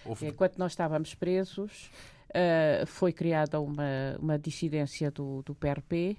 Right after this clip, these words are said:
Speaker 2: eh, que foi muito grave para nós.
Speaker 1: Eh, portanto, saíram de, do P R P para formar as F P, é isso?
Speaker 2: É, algumas pessoas saíram do
Speaker 1: Foram
Speaker 2: P R P para
Speaker 1: dissidentes do
Speaker 2: formar.
Speaker 1: P R P.
Speaker 2: Exatamente. Isso coincidiu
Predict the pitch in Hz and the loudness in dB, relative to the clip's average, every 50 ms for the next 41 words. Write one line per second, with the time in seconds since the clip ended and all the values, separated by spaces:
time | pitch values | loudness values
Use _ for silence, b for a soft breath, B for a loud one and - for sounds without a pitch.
0 | - B B B B B B B B B B B - 165 160 156 151 147 147 143 | -8 B B B B B B B B B B B 2 4 4 6 6 6 4 4
1 | 143 135 - - - 175 160 139 156 160 160 - 151 139 135 135 - - 143 139 | 2 0 -2 2 4 4 6 6 4 2 2 2 0 0 0 -2 -4 -6 -4 -4
2 | 135 131 127 131 127 - - - - 123 110 - - 143 127 113 - 123 117 113 | -2 -2 -4 -4 -6 -10 -10 -4 -4 -4 -2 0 0 0 0 0 -2 -4 -4 -2
3 | - - 165 156 160 170 202 208 175 147 131 - 101 101 - - - - 107 110 | 2 4 6 6 6 6 2 2 2 0 0 -2 -6 -10 -14 -20 -18 -16 -8 -2
4 | 107 135 - - 117 147 160 160 170 160 147 - - 160 - - 185 185 175 165 | 0 0 0 2 4 4 4 6 4 4 4 4 2 0 2 4 4 4 4 4
5 | - 151 147 151 147 143 131 143 139 - - 135 143 175 196 180 139 117 147 - | 0 0 2 2 2 2 2 -2 -2 -2 -2 -4 -4 -4 -4 -4 -2 -2 -2 -4
6 | - - - 160 156 151 - - - 147 143 139 - 180 180 180 170 - - - | -6 -4 -2 0 0 0 -2 -2 -2 0 0 0 2 2 0 0 -2 -4 -8 -6
7 | - 165 170 165 - - 170 165 160 160 156 160 - 156 143 123 127 123 165 160 | -4 -4 -4 -4 -2 -2 -2 0 0 -2 -4 -4 -2 0 2 2 2 2 2 2
8 | - - 160 165 170 165 156 160 151 147 - 147 135 - - 107 87 78 - - | 2 2 4 4 4 2 2 0 0 0 2 0 0 0 -2 -4 -6 -4 -4 -4
9 | 160 143 160 156 - 170 156 147 139 131 - - B B B B B B B B | -2 0 0 0 -2 -2 -4 -6 -6 -8 -10 -20 B B B B B B B B
10 | B - 165 160 - - - - 180 170 - - 185 160 170 175 165 147 143 | B -2 -2 -2 -2 -4 0 2 2 2 2 2 -2 0 2 2 2 2 0